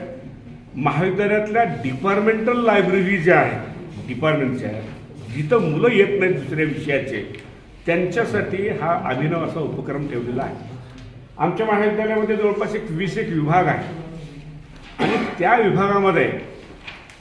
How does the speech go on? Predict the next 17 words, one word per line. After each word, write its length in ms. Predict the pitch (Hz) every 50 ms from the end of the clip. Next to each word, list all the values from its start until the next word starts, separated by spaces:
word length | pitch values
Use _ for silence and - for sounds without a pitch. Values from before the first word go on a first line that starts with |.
| - - - - -
मग 80 | 175 -
कला 280 | 175 175 175 202 208
शाखेचा 440 | - 202 202 - 196 196 - - 202
असेल, 480 | 196 - - 196 196 196 196 202 196 - -
विज्ञान 400 | 156 147 147 147 165 180 185 175 165
शाखेचा 440 | 175 180 170 175 185 - - 196 180
असेल, 580 | 165 - - 180 180 180 180 180 180 - - -
कॉमर्स 360 | 165 160 147 151 170 160 -
शाखेचा 400 | 160 160 151 156 165 151 - 170
असेल, 520 | 165 151 143 - 143 135 143 143 - - 156
असे 160 | 143 - 180
अनेक 440 | - 147 151 165 208 240 240 180 170
विद्यार्थी 720 | 165 156 - 160 170 175 160 151 170 147 123 151 170 - - - - - - - - - - - - -
अनेक, 500 | - 160 180 208 233 240 233 233 - 240
अ, 340 | 226 220 214 208 202 190 151 - - - - - - - - - - - - - - 139
डिपार्टमेंटला 640 | 156 151 - 202 190 196 202 202 202 202 208 202
जाऊन 380 | 190 - 180 160 143 143 156